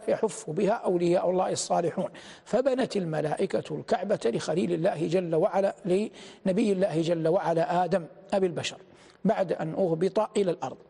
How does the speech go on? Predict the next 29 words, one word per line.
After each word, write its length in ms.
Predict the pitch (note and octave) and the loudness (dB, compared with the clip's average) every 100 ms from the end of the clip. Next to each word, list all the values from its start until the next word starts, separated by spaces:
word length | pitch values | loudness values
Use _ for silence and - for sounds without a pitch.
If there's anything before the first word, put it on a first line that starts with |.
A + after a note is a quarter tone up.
| - - - | -20 -20 -6
ثم 200 | - C4+ | 0 2
إن 240 | C4+ B3+ G#3+ | 4 4 2
البيت 400 | E3 D#3 E3+ - | 2 2 2 0
أصابه 480 | - A#3+ A3 F#3+ F3 | 0 2 2 2 2
ما 200 | E3+ D#3 | 0 -2
أصابه 360 | - F3 F3 | -2 0 0
من 140 | D#3 F3+ | -2 -4
التغير، 540 | - F3 F#3 E3+ C#3 - - - - | -2 0 2 0 -6 -10 -20 -12 0
وربما 500 | A3+ A#3+ F#3+ F3+ D#3+ | 0 2 2 0 -2
كان 240 | - E3+ | -2 -2
هذا 260 | E3 E3 D#3+ | 0 0 0
قبل 360 | - A3 F#3+ E3 | 0 0 0 0
طوفان 420 | E3 E3 D#3+ D#3 | -4 -4 -4 -2
نوح 300 | A3 - A3 | 0 0 0
أو 100 | B3 | 2
بعده. 360 | G#3+ - - - - - - - - - - | 2 0 -6 -14 -16 -20 -20 -20 -20 -20 -2
ثم 240 | D4 C#4+ | 2 2
إن 220 | C4+ A#3 | 2 2
الله 340 | G#3+ G3+ E3+ E3+ | 2 2 2 0
جل 260 | F3 E3 | 0 2
وعلا 340 | D#3+ D#3 D3+ D#3 | 2 2 0 0
أوحى 380 | A#3 B3 - D3 | 2 0 -2 -6
إلى 120 | D#3+ F#3 | -2 0
الخليل 520 | E3+ E3 F#3 A3+ A#3+ | 0 0 2 2 2
أن 220 | G3+ E3 | 0 -2
يرفع 420 | E3+ G3 - D3 | -2 -2 -4 -6
القواعد 640 | D3+ - D#3 G3+ G3+ F3+ E3+ | -4 0 2 4 2 0 0
من 200 | F#3 G3+ | 2 0
البيت، 380 | D#3 C3+ - | 0 -4 -8